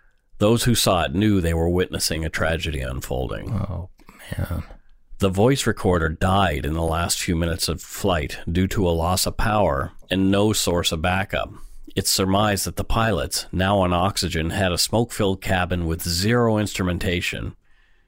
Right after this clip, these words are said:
Speaker 1: as the power was cut by the fire.
Speaker 2: Hmm.
Speaker 1: And add to that the darkness of nighttime, the pilots were essentially flying blind.
Speaker 2: Oh, man.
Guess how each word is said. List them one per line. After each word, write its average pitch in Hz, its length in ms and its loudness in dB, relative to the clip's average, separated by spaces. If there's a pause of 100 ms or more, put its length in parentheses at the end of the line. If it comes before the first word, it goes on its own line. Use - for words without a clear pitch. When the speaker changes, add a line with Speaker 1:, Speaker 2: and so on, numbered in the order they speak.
(120)
Speaker 1:
as - 200 0
the - 100 -4
power 110 400 4
was 85 180 2
cut - 420 -2 (180)
by 80 100 0
the 80 100 -4
fire. 76 540 -2 (440)
Speaker 2:
Hmm. 110 240 4 (320)
Speaker 1:
And 98 560 -2 (160)
add 98 240 -2
to 101 100 -6
that 82 320 0
the 82 80 -2
darkness 82 720 0
of 78 300 -2
nighttime, 87 880 -2
the 80 80 -6
pilots 92 480 0
were 78 240 -2
essentially 87 420 -2
flying 69 400 -4
blind. 69 320 -4
Speaker 2:
Oh, 104 320 2
man. 92 640 0